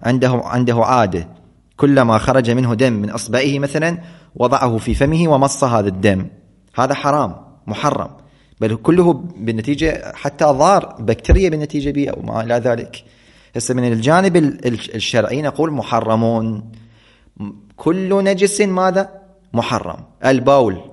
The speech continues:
محرم وما إلى ذلك من هذه الأمور النجسة، وكذلك المتنجسة. وقع،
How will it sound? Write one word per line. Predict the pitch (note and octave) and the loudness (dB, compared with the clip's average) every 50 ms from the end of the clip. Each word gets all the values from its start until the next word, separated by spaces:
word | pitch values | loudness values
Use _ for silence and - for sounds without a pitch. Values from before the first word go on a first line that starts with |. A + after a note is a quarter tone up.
| - - _ _ _ _ _ _ _ _ _ _ _ G#2+ | -20 -20 _ _ _ _ _ _ _ _ _ _ _ -4
محرم | G#2+ - - A#2 G#2 F2+ D#2 - - - - _ _ _ _ _ _ _ _ _ _ _ _ _ _ _ _ _ _ _ _ _ _ _ _ _ _ _ _ _ _ _ _ | -4 -2 0 -2 -2 -2 -6 -10 -12 -20 -20 _ _ _ _ _ _ _ _ _ _ _ _ _ _ _ _ _ _ _ _ _ _ _ _ _ _ _ _ _ _ _ _
وما | A#2 C3 D3 D#3+ D#3+ D#3+ D#3 D3+ D3+ D3+ D#3 C#3+ | 0 2 4 6 6 4 4 2 2 0 2 2
إلى | C#3 C3 | 2 2
ذلك | A#2+ A#2 B2 B2 A#2 - - | 2 2 2 0 0 -2 -4
من | G#2 | -6
هذه | G2+ A2+ A2+ G#2+ A2 A#2 A#2 A#2 - - | -4 -2 -2 -2 -2 -4 -6 -8 -6 -4
الأمور | A2 G#2 F2+ G2 G#2 A2+ B2 C3 C3 - - - A2 | -4 -2 -2 -2 0 0 0 0 -2 -4 -8 -6 -4
النجسة، | G2+ G2 F#2+ F#2 E2 - - - - - - - G#2 - _ _ _ _ _ _ _ _ _ - | -2 0 0 -2 -2 -4 -10 -10 -8 -8 -8 -8 -10 -16 _ _ _ _ _ _ _ _ _ -4
وكذلك | G#2+ B2 C#3+ D#3 D#3+ D#3+ - - - - - C3+ B2 A2+ B2 B2+ C#3 - | 2 4 4 6 4 4 0 -4 -10 -6 -2 0 2 2 2 2 0 0
المتنجسة. | C#3 C3+ C3 B2 C3+ C3 C3+ C3 A#2 B2 A2+ - A#2 A#2+ - _ _ _ _ _ _ _ _ _ _ _ _ _ _ _ - | -2 -4 -2 -2 -2 -2 -2 -2 -4 -6 -8 -10 -12 -16 -18 _ _ _ _ _ _ _ _ _ _ _ _ _ _ _ 0
وقع، | A2 B2 B2+ - D3 B2 G2 G#2 G2+ F#2+ F#2 F2+ | 0 0 2 2 0 0 0 2 0 0 0 -2